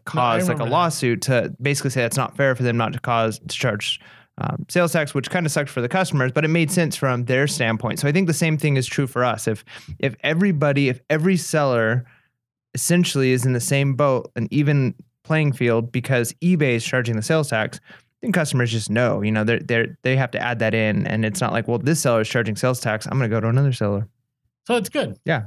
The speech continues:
Speaker 2: that, that could be a good thing, but at the same
Speaker 1: Level the
Speaker 2: time,
Speaker 1: playing field.
Speaker 2: it
Speaker 1: I
Speaker 2: levels
Speaker 1: just
Speaker 2: the playing field, but I think we are gonna have some upset customers.
Speaker 1: Uh,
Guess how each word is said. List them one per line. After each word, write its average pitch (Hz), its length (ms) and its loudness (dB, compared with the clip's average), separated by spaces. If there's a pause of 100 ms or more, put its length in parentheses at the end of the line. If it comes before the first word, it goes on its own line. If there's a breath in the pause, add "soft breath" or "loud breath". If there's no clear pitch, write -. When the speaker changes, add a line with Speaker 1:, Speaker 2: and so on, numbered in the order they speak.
(120)
Speaker 2:
that, 107 140 -4
that 165 140 0
could 190 120 2
be 190 80 4
a - 20 4
good 175 160 0
thing, 185 140 2
but 160 80 2
at 147 80 -4
the 147 60 0
same 165 200 0
Speaker 1:
Level 160 100 0
the 156 60 2
Speaker 2:
time, 156 160 2
Speaker 1:
playing 160 220 2
field. 117 280 -4
Speaker 2:
it - 80 2
Speaker 1:
I 151 40 0
Speaker 2:
levels 160 160 2
Speaker 1:
just 185 80 2
Speaker 2:
the 190 80 2
playing 190 240 4
field, 185 180 2
but 147 100 4
I 131 60 2
think 143 180 0
we 139 100 2
are 127 60 4
gonna 127 140 0
have 113 100 0
some 120 120 0
upset - 300 -2
customers. 113 480 -2 (1160)
Speaker 1:
Uh, 262 380 -10